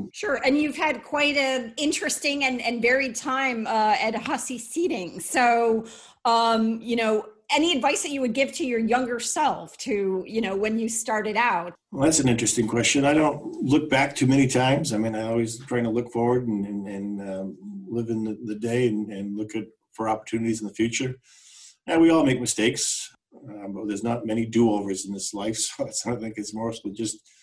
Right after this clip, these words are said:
Speaker 2: looking forward and saying, uh, you know, what, what, what can you do to, uh, to make it a stronger company, a better company in, in,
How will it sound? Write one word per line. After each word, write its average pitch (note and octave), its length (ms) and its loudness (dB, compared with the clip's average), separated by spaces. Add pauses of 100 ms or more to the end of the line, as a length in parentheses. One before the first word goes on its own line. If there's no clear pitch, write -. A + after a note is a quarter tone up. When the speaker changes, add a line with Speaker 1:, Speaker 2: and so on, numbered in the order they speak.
(380)
Speaker 2:
looking B2 280 2
forward A#2+ 380 2
and G#2 120 -2
saying, G#2+ 640 -4
uh, - 60 -12
you G#2+ 140 -6
know, F#2+ 100 -6
what, A2+ 180 -6 (100)
what, A#2 200 -8
what A#2+ 180 -2
can C#3+ 220 -2
you A2+ 140 2
do G#2+ 360 4 (380)
to, G2+ 300 0
uh, G2 200 -6 (200)
to G#2+ 120 -10
make G#2 360 -4
it G2+ 180 -4 (140)
a - 240 -18
stronger A2+ 400 -2
company, G#2 360 -4
a F#2+ 40 -6
better G#2+ 220 -2
company G2+ 500 -6
in, F#2+ 300 -8
in, F#2 360 -8